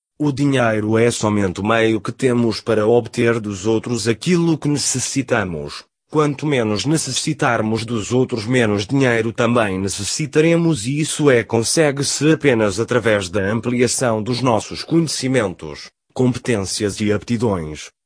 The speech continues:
Mas esta sociedade não prepara os indivíduos dessa forma. A escola formata os alunos para seguirem uma determinada área e especializa o aluno numa única função.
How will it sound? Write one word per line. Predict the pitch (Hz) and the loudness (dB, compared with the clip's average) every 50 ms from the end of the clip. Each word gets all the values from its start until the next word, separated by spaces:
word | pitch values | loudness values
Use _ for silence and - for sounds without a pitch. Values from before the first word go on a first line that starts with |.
| _ | _
Mas | - 135 151 147 123 147 | -4 0 0 2 2 4
esta | 147 135 131 - - - 117 | 4 4 4 2 -2 -6 -6
sociedade | - - - 190 - - - 180 175 170 165 147 135 156 147 139 127 98 98 104 | -4 -2 -2 -2 -2 -2 -2 2 2 4 2 4 2 2 2 2 2 0 -2 -2
não | 104 113 117 | 0 0 0
prepara | 110 - 135 127 - 117 107 107 107 113 | 0 -2 -4 -2 0 0 2 2 2 2
os | 117 113 98 98 | 0 0 -2 -2
indivíduos | 131 131 131 127 113 107 107 95 87 92 90 90 | -2 0 0 0 0 0 -2 -4 -4 -6 -8 -4
dessa | 92 113 120 120 - - 127 | 2 2 4 4 4 2 0
forma. | - - 143 131 110 - 95 92 85 80 - _ _ - 107 | 0 2 2 2 4 2 0 -2 -2 -4 -6 _ _ -8 -6
A | |
escola | 107 98 - - - 120 110 101 101 101 92 | -6 -6 -4 -2 2 2 2 2 2 0 -2
formata | - - 113 113 113 110 95 95 - - 101 104 | -4 -4 -2 0 2 2 2 0 0 -2 -2 -2
os | 101 101 104 107 90 135 | -2 -2 -4 -4 -2 0
alunos | 139 135 127 127 123 117 113 110 104 - | 0 0 2 0 -2 -2 -2 -6 -8 -6
para | - 104 98 95 92 | -4 -2 -2 -2 -2
seguirem | - - 127 123 120 123 117 113 107 | -4 -4 -6 -4 -2 0 0 0 0
uma | 110 117 120 117 | 0 0 0 0
determinada | 104 117 107 - 127 151 160 156 151 151 143 123 117 107 98 104 107 104 101 | 0 -2 -4 -2 -2 0 2 2 2 2 4 2 2 2 0 2 2 2 2
área | 98 98 101 98 | 2 0 0 0
e | 98 101 110 | 0 2 0
especializa | 123 120 - - - - - 123 123 120 113 104 98 87 101 107 | 0 0 -2 -8 -6 -2 0 2 2 2 2 0 0 0 0 2
o | 110 110 107 | 2 4 4
aluno | 104 101 113 123 113 110 113 117 | 4 2 2 2 2 2 2 2
numa | 117 127 131 123 113 107 | 2 2 2 2 2 0
única | 104 107 113 120 123 131 127 - 151 | 0 0 0 0 0 0 0 0 -2
função. | 143 - - 135 120 - - 127 117 101 92 85 80 76 | -2 -2 -2 -2 -2 -2 -2 -2 -2 -2 -2 -4 -8 -12